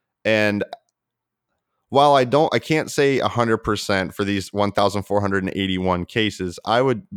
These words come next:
be very, I'd be willing to bet that since the invention and discovery of doing D N A testing on a crime scene forensically, um, that the, the ch-, the,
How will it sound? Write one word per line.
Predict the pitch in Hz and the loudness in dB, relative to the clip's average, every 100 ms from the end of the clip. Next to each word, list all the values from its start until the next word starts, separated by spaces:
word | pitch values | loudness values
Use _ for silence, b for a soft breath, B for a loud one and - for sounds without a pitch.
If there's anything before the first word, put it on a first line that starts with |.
| 98 | -2
be | 110 | -2
very, | 98 98 117 131 117 - - | 0 2 4 4 0 -6 -4
I'd | 107 113 | -2 0
be | |
willing | 110 139 139 | 0 2 2
to | 113 | 0
bet | 95 92 87 - _ _ _ _ _ | 2 2 2 -4 _ _ _ _ _
that | 104 101 | 0 0
since | - 131 123 - - | 0 0 0 -2 -6
the | 113 113 | 0 2
invention | 104 98 110 110 107 104 101 104 _ _ _ _ - | 2 2 2 2 0 0 0 -4 _ _ _ _ -2
and | 101 98 98 95 90 | 0 2 0 -2 -2
discovery | 101 - 110 101 98 98 95 95 | -2 -2 2 2 2 0 0 2
of | 95 90 90 | 2 0 0
doing | 98 95 | 0 0
D | 104 104 | 0 0
N | 101 | 2
A | 98 | 0
testing | - 98 - 95 92 | 0 -2 -2 -2 0
on | 90 | -2
a | |
crime | 90 98 95 92 | 0 0 0 -2
scene | - 95 92 | -2 -2 -2
forensically, | 87 92 95 92 90 101 98 92 _ _ _ _ | -2 -2 0 0 -4 -2 -2 -2 _ _ _ _
um, | 95 92 87 87 87 - _ _ _ _ _ _ - | 0 2 2 0 -4 -8 _ _ _ _ _ _ -6
that | 101 101 | -2 -2
the, | - 98 | -2 -4
the | 101 101 | -2 -2
ch-, | - 117 | -2 -4
the, | 101 101 98 95 | -2 -2 0 -4